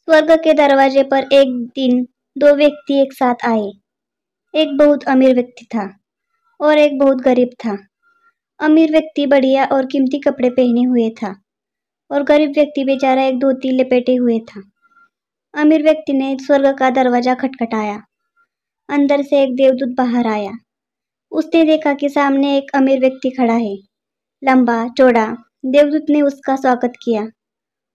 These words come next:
और अंदर आने दिया। गरीब व्यक्ति अमीर व्यक्ति के पीछे खड़ा था। देवदूत ने उस पर ध्यान ही नहीं दिया। गरीब व्यक्ति वहीं खड़ा रह गया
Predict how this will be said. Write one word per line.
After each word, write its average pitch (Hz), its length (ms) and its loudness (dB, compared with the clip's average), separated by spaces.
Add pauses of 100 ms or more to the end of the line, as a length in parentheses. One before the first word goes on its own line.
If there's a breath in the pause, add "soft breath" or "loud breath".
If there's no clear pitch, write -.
(120)
और 302 80 -4
अंदर 294 540 0
आने 240 260 0
दिया। 214 300 -6 (720)
गरीब 302 260 2
व्यक्ति 302 400 -2
अमीर 277 300 0
व्यक्ति 277 280 -2
के 269 160 -2
पीछे 254 320 -4
खड़ा 226 240 -4
था। 226 260 -12 (840)
देवदूत 294 400 0
ने 294 120 0
उस 285 240 -4
पर 254 120 0
ध्यान 262 240 2
ही 254 140 0
नहीं 254 220 2
दिया। 214 260 -6 (760)
गरीब 302 260 2
व्यक्ति 311 360 -4
वहीं 285 300 0
खड़ा 247 220 0
रह 247 220 2
गया 220 340 -6